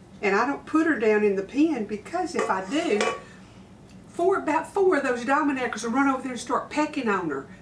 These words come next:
knock her plumb over on the ground. So I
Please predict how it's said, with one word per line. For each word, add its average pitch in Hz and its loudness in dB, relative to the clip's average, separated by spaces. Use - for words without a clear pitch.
knock 294 0
her 302 -4
plumb 392 0
over 339 2
on 285 0
the 240 -6
ground. 262 0
So 220 0
I 226 4